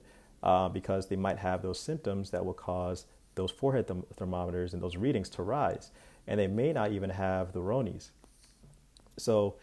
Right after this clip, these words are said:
I bring all of this up, not just, you know, as speculation on how it could impact gold and silver,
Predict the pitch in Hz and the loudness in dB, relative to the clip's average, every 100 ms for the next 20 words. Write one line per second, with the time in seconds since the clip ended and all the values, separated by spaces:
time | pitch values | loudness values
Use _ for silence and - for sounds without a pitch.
0 | - - - 107 113 135 175 - 127 120 | -20 -20 0 4 6 6 4 6 8 8
1 | 104 - 127 104 - - 110 147 165 - | 4 2 2 2 0 -6 0 0 2 4
2 | 117 - - - - - 110 101 92 92 | 4 2 -10 -14 -8 0 2 4 2 0
3 | - - 95 92 90 - - - 113 110 | -2 6 6 6 4 -2 -12 -2 0 2
4 | 104 104 110 101 92 92 98 92 92 98 | 4 4 2 0 -2 -2 0 0 0 -4
5 | 90 - 98 90 - 87 85 - - 170 | -4 -2 0 0 -2 -4 -4 -8 -2 2
6 | 180 95 87 | 2 0 -2